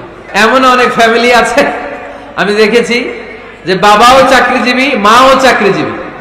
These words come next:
হয় ডে কেয়ারে না কাজের বুয়ার কাছে মানুষ হইতেছে। বাবা মারা যখন সকালে অফিসের জন্য বের হয়,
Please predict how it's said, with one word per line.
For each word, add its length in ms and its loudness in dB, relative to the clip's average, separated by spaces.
হয় 180 2
ডে 200 0
কেয়ারে 380 2
না 100 -4
কাজের 360 0
বুয়ার 240 2
কাছে 240 0
মানুষ 300 -2
হইতেছে। 320 -10
বাবা 260 2
মারা 180 4
যখন 280 2
সকালে 420 2
অফিসের 420 2
জন্য 200 2
বের 280 2
হয়, 220 4